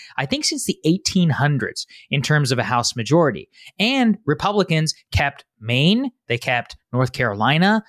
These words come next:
I mean, they blew it out in places like South Carolina.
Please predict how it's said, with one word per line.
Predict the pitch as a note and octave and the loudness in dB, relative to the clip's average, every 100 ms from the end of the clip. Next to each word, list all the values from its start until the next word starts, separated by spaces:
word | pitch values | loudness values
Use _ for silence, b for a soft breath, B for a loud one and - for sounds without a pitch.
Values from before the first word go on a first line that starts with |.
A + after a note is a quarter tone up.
| b | b
I | - B2 | -6 -2
mean, | A#2+ A2+ | -2 0
they | A#2 | -2
blew | F#2+ C#3 C#3+ D3+ | -2 2 4 4
it | C#3 | 4
out | B2 C3+ - | 2 0 -2
in | A2+ | -6
places | A2 B2+ B2 A#2+ | -2 0 0 0
like | G2+ | -2
South | - A#2+ B2 | 0 0 -2
Carolina. | - C3 B2 C3+ C3+ C3+ | 0 0 2 2 0 -2